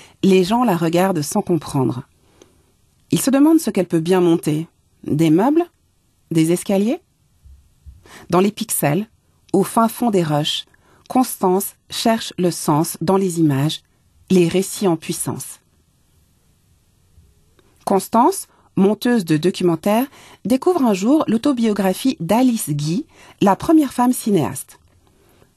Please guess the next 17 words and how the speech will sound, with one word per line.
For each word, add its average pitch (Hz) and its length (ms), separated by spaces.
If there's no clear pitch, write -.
Dans 180 140
ses 269 160
mémoires, 196 460
la 170 160
réalisatrice 226 840
évoque 214 280
une 170 140
ascension 220 540
du 147 120
Mont 160 200
Blanc 202 300
à 214 140
laquelle 180 460
elle 202 120
a 185 60
dû 170 120
renoncer. 175 580